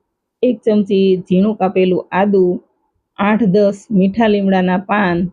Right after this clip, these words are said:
અને બે સૂકા લાલ મરચાં નાખી થોડી વાર ચલાવતા રહી બધા જ મસાલા સારી રીતે સાંતળી લઈએ. આ મસાલાથી જ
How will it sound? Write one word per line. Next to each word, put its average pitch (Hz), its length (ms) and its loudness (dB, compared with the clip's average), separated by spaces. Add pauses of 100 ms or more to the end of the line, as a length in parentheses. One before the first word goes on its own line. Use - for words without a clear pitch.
(480)
અને 220 200 2 (140)
બે 185 220 2
સૂકા 190 360 -2
લાલ 185 260 0
મરચાં 175 440 0
નાખી 185 440 0 (580)
થોડી 233 360 2
વાર 190 260 2
ચલાવતા 202 500 0
રહી 180 360 2
બધા 175 460 0
જ 196 100 -2
મસાલા 170 640 -4
સારી 180 420 -2
રીતે 165 340 -2
સાંતળી 143 460 -6
લઈએ. 143 280 -10 (920)
આ 233 160 0
મસાલાથી 214 800 0
જ 180 100 0